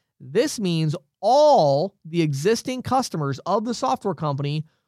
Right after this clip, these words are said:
will open a new mid with Tilled immediately, and you will get your cut from each account. I hope you see this opportunity as I do.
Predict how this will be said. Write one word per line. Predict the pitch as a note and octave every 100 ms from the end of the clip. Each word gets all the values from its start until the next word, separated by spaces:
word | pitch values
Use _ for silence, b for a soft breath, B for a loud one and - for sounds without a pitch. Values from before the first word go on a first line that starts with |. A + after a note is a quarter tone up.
| _ -
will | G3 G3 -
open | G3+ G3+ - A3+ G#3+
a | E3+ E3+
new | D#3+ F#3 A#3
mid | A#3 A3 C4 G#3 F3
with | C#3+ D#3 A3+ A3+ -
Tilled | - C4+ C4 G3 F3 - -
immediately, | G3 G3+ A3 B3 B3+ A#3+ G3 - C#3+ G#2+ - _ _ _
and | D3+
you | D#3 C4
will | C4
get | F#3+ G#3+
your | A3 G3
cut | - A#3+ F3+ - _ _
from | E3 D3+
each | E3+ D#3 - D#3+
account. | - F#3 D3 C#2+ - _ _ _ _ _ _ _ _ -
I | E3+
hope | - F4+ F4+
you | C4+
see | A3+ B3
this | A3 G3
opportunity | F#3+ D#3 C#3 D#3+ C#3 C#3
as | C3 B2+
I | A#2
do. | A2+ C#2+